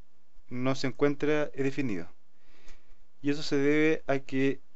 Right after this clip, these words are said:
tenemos que indicar a Spring, a Spring, dónde se encuentran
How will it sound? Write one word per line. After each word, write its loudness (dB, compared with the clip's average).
tenemos 6
que 2
indicar 6
a 6
Spring, 2
a 0
Spring, 0
dónde 6
se 0
encuentran 4